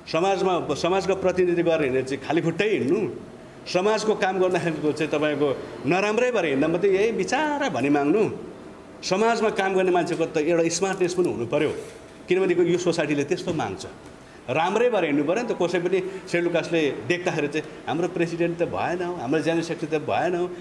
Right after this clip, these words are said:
हाम्रो ट्रेजर त भएन, हाम्रो एक्जिक्युटिभ त भएन, लुगाई राम्रो लाग-", किन भने? अनि उहाँलाई लुगा लगाएको पनि देख्नु नसक्ने, जुत्ता लगाएको पनि देख्नु नसक्ने, गाडी चढेर हिँड्नु पनि देख्नु नसक्ने। म पनि तपाईँको, मेरो व्यक्तिगत रूपमा हेर्नु भने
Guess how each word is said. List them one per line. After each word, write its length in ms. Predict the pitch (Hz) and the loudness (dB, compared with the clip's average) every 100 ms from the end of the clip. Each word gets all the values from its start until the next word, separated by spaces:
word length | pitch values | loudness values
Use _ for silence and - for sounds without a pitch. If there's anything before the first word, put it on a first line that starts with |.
| - | -6
हाम्रो 180 | 113 175 | 0 0
ट्रेजर 360 | 180 180 175 170 | 2 2 4 2
त 100 | 170 | 0
भएन, 340 | 123 107 170 | 0 0 0
हाम्रो 240 | 147 147 | 0 2
एक्जिक्युटिभ 400 | 175 170 170 170 | 2 2 0 0
त 80 | 143 | 2
भएन, 340 | 131 165 180 170 | 0 2 0 2
लुगाई 260 | 175 180 | 4 4
राम्रो 280 | 175 170 175 | 4 2 2
लाग-", 280 | 175 170 - | 2 -2 -2
किन 120 | 180 123 | 0 0
भने? 320 | 82 82 - - - - - - - | -6 -12 -16 -20 -20 -20 -20 -20 -6
अनि 100 | 160 165 | 2 4
उहाँलाई 220 | 180 165 | 4 2
लुगा 300 | 120 147 165 | 2 4 4
लगाएको 320 | 170 165 156 | 2 2 2
पनि 80 | 170 | 2
देख्नु 280 | 160 160 156 | 2 2 0
नसक्ने, 360 | 143 147 151 - - - 110 | 0 0 -2 -4 -14 -16 -2
जुत्ता 260 | 151 156 | 0 2
लगाएको 280 | 165 180 170 | 0 0 0
पनि 80 | 185 | 0
देख्नु 340 | 175 180 156 | 0 2 2
नसक्ने, 300 | 151 143 139 143 - - 123 | 0 0 0 -2 -6 -16 -4
गाडी 260 | 170 175 190 | 0 0 0
चढेर 260 | 175 175 | 2 2
हिँड्नु 240 | 156 110 151 | 2 2 2
पनि 100 | 170 | 2
देख्नु 300 | 160 165 160 | 2 2 2
नसक्ने। 400 | 143 143 156 156 - - - | 0 -2 -2 -6 -10 -20 -4
म 160 | 135 180 | 0 2
पनि 220 | 175 190 | 2 0
तपाईँको, 680 | 220 156 151 143 175 220 170 | 0 0 0 2 2 2 0
मेरो 160 | 147 156 | 0 2
व्यक्तिगत 340 | 165 165 202 | 0 0 0
रूपमा 280 | 175 165 170 | 2 0 0
हेर्नु 240 | 131 110 135 | 0 0 0
भने 280 | 147 175 | 0 0